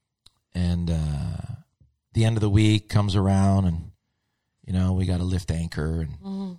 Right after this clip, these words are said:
Speaker 1: go to the next town.
Speaker 2: Yeah.
Speaker 1: We were heading off to Calgary. And, uh, oh,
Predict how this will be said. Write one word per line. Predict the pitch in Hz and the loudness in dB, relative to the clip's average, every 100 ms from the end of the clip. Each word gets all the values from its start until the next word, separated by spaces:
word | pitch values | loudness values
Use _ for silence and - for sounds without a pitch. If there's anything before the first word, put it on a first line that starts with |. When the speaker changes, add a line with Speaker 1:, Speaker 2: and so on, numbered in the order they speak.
| _ | _
Speaker 1:
go | 107 | -2
to | 98 | 0
the | 92 | -2
next | 92 - - | -4 -4 0
town. | 160 160 95 90 175 | 2 4 0 -2 -6
Speaker 2:
Yeah. | 170 165 170 - - | -10 -10 -14 -20 -8
Speaker 1:
We | 95 | -4
were | 87 | 0
heading | 95 98 92 | 0 0 -2
off | 90 | -4
to | - | -4
Calgary. | - 147 120 98 98 - _ _ _ _ - - - _ - - 190 175 - _ _ | 2 4 4 -2 -4 -10 _ _ _ _ -20 -20 -20 _ -20 -20 -18 -20 -20 _ _
And, | 92 87 85 85 | -6 -4 -4 -4
uh, | 85 78 | -4 -6
oh, | - 87 80 - | -4 -4 -4 -8